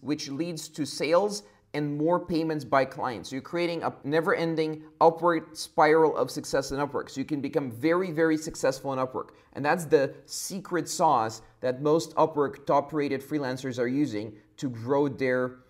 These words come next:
careers and their businesses on Upwork. So most freelancers, they focus on minimizing the damage of bad feedback or minimizing the damage of a client that is not happy. This is an incorrect way of using Upwork, in my opinion,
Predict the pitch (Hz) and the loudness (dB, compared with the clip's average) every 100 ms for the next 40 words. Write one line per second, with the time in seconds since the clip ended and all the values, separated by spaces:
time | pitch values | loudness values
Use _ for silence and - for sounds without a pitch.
0 | _ - 151 131 131 135 190 190 - 131 | _ -8 -4 -2 -2 -2 -2 -4 -6 -6
1 | 123 131 123 120 120 - 120 117 110 87 | -4 -4 -6 -8 -10 -6 -4 -2 -4 -6
2 | - - - 175 180 233 262 - - 220 | -8 -8 -2 2 4 4 2 -4 -10 -6
3 | 202 160 156 160 151 160 156 170 170 170 | -2 -2 -2 -2 -2 0 2 4 2 2
4 | 151 - 131 139 - _ - 151 160 185 | -2 0 0 -2 -8 _ -8 -4 0 2
5 | 226 214 190 175 175 170 175 151 139 151 | 4 4 6 6 4 0 -2 -4 0 2
6 | 175 175 170 131 - 151 127 151 147 135 | 2 2 -2 -2 2 2 4 4 4 2
7 | 156 143 - 98 - _ 151 156 120 - | -8 -6 -6 -6 -14 _ 2 2 2 -4
8 | 139 165 208 196 180 165 160 160 147 127 | -2 2 2 4 6 6 4 0 -4 0
9 | 151 156 151 147 - 143 135 147 - 143 | 2 4 2 -2 -2 0 0 -2 -2 0
10 | 131 143 139 127 117 117 190 196 104 - | 0 -2 -2 -2 -2 -2 -2 -2 -4 -6
11 | 60 - _ _ 151 160 165 165 - - | -12 -18 _ _ -6 -4 -2 -2 -2 -4
12 | 202 208 208 170 175 175 160 165 156 147 | -6 -4 0 4 4 2 2 4 2 2
13 | 156 139 135 170 160 131 131 - 135 139 | -4 -2 0 0 0 -2 -2 -6 -6 -2
14 | 143 135 196 175 135 | -2 -2 -2 -2 -4